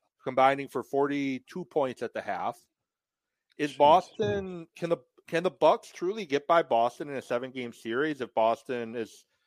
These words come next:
Speaker 1: full go, or is that gonna be the Bucks' Achilles heel again this year?
Speaker 2: Well, <sighs> if they get the one seed, yes, 'cause I think, I would even say if they don't get the one seed,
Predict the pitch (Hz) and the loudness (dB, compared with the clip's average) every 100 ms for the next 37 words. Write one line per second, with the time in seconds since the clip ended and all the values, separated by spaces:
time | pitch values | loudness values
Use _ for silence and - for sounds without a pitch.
0 | _ _ _ - 127 101 110 107 131 175 | _ _ _ 4 6 6 4 6 4 2
1 | - _ _ 131 131 127 123 127 147 127 | -4 _ _ 0 2 4 4 4 0 -4
2 | 123 113 113 117 - - 117 107 - 113 | -4 -2 0 0 -2 -8 -8 -8 -8 -6
3 | 101 90 92 92 87 113 - - _ _ | -4 -6 -10 -14 -18 -20 -20 -20 _ _
4 | _ _ _ _ _ _ _ _ _ _ | _ _ _ _ _ _ _ _ _ _
5 | _ _ _ _ _ _ - - - - | _ _ _ _ _ _ -20 -20 -20 -20
6 | - 120 139 147 - - - - - - | 0 8 8 8 0 -4 -4 -6 -10 -14
7 | - - - - - _ - 123 147 139 | -18 -20 -20 -20 -20 _ -2 0 4 6
8 | 151 202 190 147 135 123 - 110 98 87 | 8 10 10 8 8 6 4 2 2 0
9 | 107 101 - - - - _ - 113 113 | 0 0 0 -6 -8 -12 _ -4 0 2
10 | 110 - 131 123 - - _ _ _ _ | 2 2 4 4 0 -10 _ _ _ _
11 | _ _ _ 113 131 123 104 98 104 98 | _ _ _ -2 2 2 2 0 -2 -2
12 | 98 95 107 107 92 90 92 90 87 90 | -2 -2 0 -2 -4 -6 -6 -6 -6 -6
13 | 87 | -8